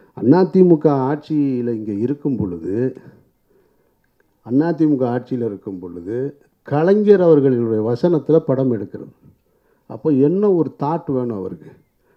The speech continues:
கலைஞர் அவர்களுடைய வசனத்துல எடுக்கிறாரு. அப்போ ஏதோ ஒரு வழக்கு, அது எந்த வருஷம்னு எனக்கு நினைவில்லை,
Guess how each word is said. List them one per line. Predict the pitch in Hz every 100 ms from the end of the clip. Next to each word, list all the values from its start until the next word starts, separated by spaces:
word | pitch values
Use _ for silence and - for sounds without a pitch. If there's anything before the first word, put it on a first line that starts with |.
| _
கலைஞர் | 143 180 208 185
அவர்களுடைய | 165 151 139 127
வசனத்துல | 139 151 135
எடுக்கிறாரு. | 127 113 110 110
அப்போ | 165 165 160
ஏதோ | 135 151 170 180
ஒரு | 180
வழக்கு, | 135 131 147 147 131
அது | 120 120
எந்த | 123 156
வருஷம்னு | 151 143 131 143
எனக்கு | 135 120
நினைவில்லை, | 117 117 117 101 -